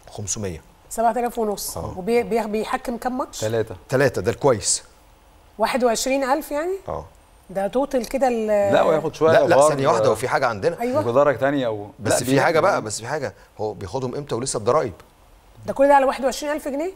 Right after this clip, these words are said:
Speaker 1: اه.
Speaker 2: في كل ال-
Speaker 1: ده الحكم الشاطر.
Speaker 2: ده الشاطر؟
Speaker 1: اه. انما لو حكم <laughs> مثلا لعب ماتش واحد في
Speaker 2: وعايزينه
Speaker 1: الدوري
Speaker 2: يقف ويبقى
Speaker 1: الممتاز.
Speaker 2: شخصيته قوية؟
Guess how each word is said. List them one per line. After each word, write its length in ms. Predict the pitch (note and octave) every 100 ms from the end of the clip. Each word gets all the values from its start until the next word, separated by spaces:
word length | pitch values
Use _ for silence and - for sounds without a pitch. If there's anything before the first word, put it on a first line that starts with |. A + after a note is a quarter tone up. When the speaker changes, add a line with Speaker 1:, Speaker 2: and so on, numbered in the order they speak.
| -
Speaker 1:
اه. 220 | F#2+ A#2 C3 - - - -
Speaker 2:
في 100 | -
كل 320 | G#3+ C#4+ D#4+ D4
ال- 220 | B3+ A#3+ A3
Speaker 1:
ده 40 |
الحكم 340 | A3 G#3+ G#3+ B2+
الشاطر. 500 | A#2 B2+ C3+ - - -
Speaker 2:
ده 60 | G#3
الشاطر؟ 480 | - C#4+ E4 G#4+ G#4+
Speaker 1:
اه. 240 | A3 D#3+ B2 - - - -
انما 200 | G#2 A#2
لو 80 | G#2+
حكم 320 | D3+ - D3
<laughs> 20 |
مثلا 240 | C#3 - G#2
لعب 240 | A#2+ G#2+
ماتش 180 | B2+ -
واحد 100 | - - - -
في 60 | -
Speaker 2:
وعايزينه 460 | G3 B3+ A3 D#4 D4+
Speaker 1:
الدوري 80 | C#4+
Speaker 2:
يقف 100 | D4+
ويبقى 180 | C#4+
Speaker 1:
الممتاز. 160 | B3+ A#3+
Speaker 2:
شخصيته 340 | A#3+ - D4+ E4
قوية؟ 360 | C#4 D4 A4+